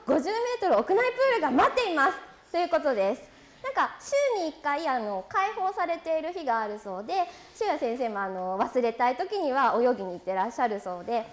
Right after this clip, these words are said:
おすすめだっておっしゃってました。で、泳げない方も、どうもなんか、ウォーキングするコースも一連あるそうなので、泳げなくても大丈夫だっておっしゃってましたので、ぜひご利用になってみてくださいね。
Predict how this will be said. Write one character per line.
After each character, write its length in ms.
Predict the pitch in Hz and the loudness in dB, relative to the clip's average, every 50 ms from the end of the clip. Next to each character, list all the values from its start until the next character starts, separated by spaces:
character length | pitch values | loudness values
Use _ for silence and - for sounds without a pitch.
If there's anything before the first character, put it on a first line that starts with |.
| - - | -8 -2
お 80 | - 339 | -2 2
す 120 | 359 403 | 2 2
す 80 | 349 403 | 0 0
め 180 | 381 370 381 370 | 0 0 2 2
だ 60 | 415 494 571 | 2 2 2
っ 40 | |
て 60 | - 381 | 2 -2
お 40 | 339 | -2
っ 20 | |
し 80 | - 285 | 0 -2
ゃ 40 | 240 | -4
っ 40 | |
て 80 | 247 214 | -4 -6
ま 180 | 196 185 180 190 | -10 -10 -10 -10
し 80 | - | -10
た。 80 | - 175 - - - - 175 - - - - | -10 -12 -12 -12 -20 -20 -20 -20 -20 -12 -8
で、 80 | - 440 | -8 -8
泳 20 | |
げ 760 | 427 - - - - - 415 440 480 508 554 554 571 523 466 | -8 -10 -16 -8 -4 -2 0 0 0 0 0 -2 -2 0 2
な 60 | 370 | 0
い 60 | 320 285 | 0 0
方 300 | - 269 269 - 254 247 | -4 -8 -6 -4 -6 -4
も、 260 | 294 381 370 320 277 - | 0 0 0 0 0 -2
ど 80 | - 508 | -4 -4
う 40 | 440 | -2
も 60 | 359 | -2
な 120 | 277 262 247 | -2 -2 -2
ん 20 | |
か、 120 | 247 214 233 | 0 0 0
ウ 20 | |
ォ 20 | |
ー 40 | 339 | 2
キ 20 | 427 | 2
ン 320 | 494 539 523 554 523 539 | 0 0 0 -2 -2 0
グ 80 | 508 554 | 0 0
す 80 | 539 480 466 | 0 -2 -4
る 100 | 466 440 - | -4 -6 -4
コ 100 | 440 466 | -6 -6
ー 60 | 466 | -4
ス 120 | 466 269 | -4 -6
も 320 | 233 214 196 185 170 - - - - _ - | -4 -2 -4 -4 -4 -6 -12 -20 -20 _ -10
一 240 | - 302 - - 359 | -10 -10 -6 -6 -4
連 240 | 311 359 330 240 - - 311 | 0 0 0 0 0 0 0
あ 60 | 359 | 2
る 100 | 359 320 | 2 2
そ 180 | 277 277 214 | 0 -2 -4
う 40 | 202 | -4
な 80 | 190 180 | -6 -10
の 160 | 170 175 208 | -10 -10 -6
で、 80 | 247 381 403 - - - - | -4 -4 -6 -6 -8 -6 2
泳 220 | - 262 294 359 | 4 4 6 6
げ 80 | 330 302 | 4 4
な 160 | 359 359 359 | 4 4 2
く 80 | 359 - | 2 2
て 80 | 392 | 2
も 120 | 415 508 480 | 2 4 4
大 220 | 262 311 285 320 233 | 4 4 2 2 2
丈 140 | 277 311 262 | 0 0 0
夫 120 | 196 202 | 0 0
だ 140 | 202 339 480 | 0 0 0
っ 60 | - | 2
て 80 | - 339 | 0 -2
お 40 | |
っ 20 | 302 | 0
し 80 | 302 | 0
ゃ 40 | 277 | -2
っ 40 | 254 | -4
て 120 | 262 214 | -4 -4
ま 120 | 196 185 196 | -4 -6 -6
し 60 | - | -6
た 100 | 208 190 | -6 -10
の 140 | 190 202 262 | -6 -2 -2
で、 60 | 349 403 - - - - - - | -2 -2 -4 -12 -20 -20 -18 -10
ぜ 120 | 311 415 480 | -6 -6 -6
ひ 140 | - - - - - - - - _ _ _ _ - - | -6 -10 -16 -16 -20 -20 -20 -20 _ _ _ _ -10 -6
ご 140 | 226 233 294 | 0 2 4
利 100 | 302 330 | 4 6
用 120 | 370 294 311 | 4 4 4
に 60 | 311 | 4
な 60 | 320 | 2
っ 40 | 392 | 2
て 100 | - 254 | 2 2
み 100 | 254 202 | 0 0
て 120 | - 175 - | -2 -4 -4
く 100 | - 170 | -2 -2
だ 140 | 175 147 | -2 -2
さ 100 | - 202 | -2 -6
い 100 | 175 165 196 | -8 -4 -2
ね。 120 | 269 349 | -2 -2